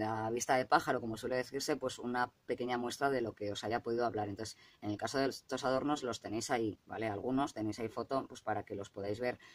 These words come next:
en grande o con detalle o hagáis lo que os dé la gana, ¿no? Una especie como de refresco de lo que aquí se ha dicho o, o yo qué sé qué. No lo subo todo, porque como no tengo enganche al móvil, pues no, no sé, no, no me nace, ¿vale? El, el estar sacando fotos con el móvil.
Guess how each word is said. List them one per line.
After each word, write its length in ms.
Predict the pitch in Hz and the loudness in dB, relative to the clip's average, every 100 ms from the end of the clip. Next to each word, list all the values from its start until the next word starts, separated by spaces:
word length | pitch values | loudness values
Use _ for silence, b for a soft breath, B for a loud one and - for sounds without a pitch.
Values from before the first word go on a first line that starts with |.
| B | B
en 160 | 101 113 | -4 0
grande 400 | 113 123 131 139 | 4 4 4 4
o 40 | |
con 140 | 123 113 | 2 0
detalle 460 | 107 113 123 127 | 0 2 2 2
o 340 | 117 104 101 95 | 2 0 0 -2
hagáis 240 | 107 107 | -2 -4
lo 80 | 120 | -4
que 80 | - | -6
os 80 | 107 | -4
dé 60 | |
la 100 | 104 | 0
gana, 260 | 113 113 98 | 2 2 0
¿no? 120 | 110 | 0
Una 140 | 113 | 0
especie 260 | 117 120 120 | -4 -6 -4
como 180 | 110 107 | -2 0
de 80 | 104 | -2
refresco 500 | 107 - 117 - 123 | -4 -4 -4 -2 -2
de 120 | 113 | 0
lo 100 | 107 | -2
que 80 | 107 | -4
aquí 320 | - 117 - B B B B | -6 -6 -6 B B B B
se 160 | - 123 | -4 -2
ha 60 | |
dicho 480 | 117 120 - 131 131 | 0 -2 0 0 0
o, 500 | 113 110 110 104 98 | 0 0 0 0 -4
o 100 | - | -4
yo 100 | 107 | -4
qué 100 | 104 | -4
sé 140 | - 98 | -6 -8
qué. 140 | - - _ b b b 120 | -16 -20 _ b b b 0
No 140 | 147 | 4
lo 100 | 175 | 6
subo 300 | 180 170 170 | 6 6 6
todo, 380 | 147 127 98 - - | 6 2 2 -6 -6
porque 420 | 127 110 120 113 | -4 -2 -2 -2
como 280 | - 113 113 | -2 -2 0
no 200 | 120 143 | 2 2
tengo 280 | 147 147 147 | 2 2 4
enganche 360 | 147 151 147 | 4 4 4
al 80 | 151 | 4
móvil, 400 | 175 165 175 196 | 8 8 8 4
pues 320 | 180 139 113 | 4 2 2
no, 640 | 131 127 131 127 120 117 101 | 0 2 2 2 2 0 -2
no 160 | 117 139 | -2 -2
sé, 180 | - 123 | -2 -2
no, 220 | 131 113 | 0 0
no 160 | 135 | 2
me 100 | 147 | 2
nace, 320 | 120 110 - 143 | 0 -2 -2 0
¿vale? 300 | 123 120 127 | 2 2 2
El, 100 | 110 | 0
el 160 | 110 | 0
estar 320 | 107 - 117 - B B B | -2 -2 -2 -4 B B B
sacando 720 | B 123 - 120 117 110 110 107 | B -2 0 0 0 0 0 -2
fotos 340 | - 110 110 | -4 -6 -4
con 160 | - 110 | -2 -2
el 120 | 107 | 0
móvil. 360 | 104 98 92 | -2 -4 -8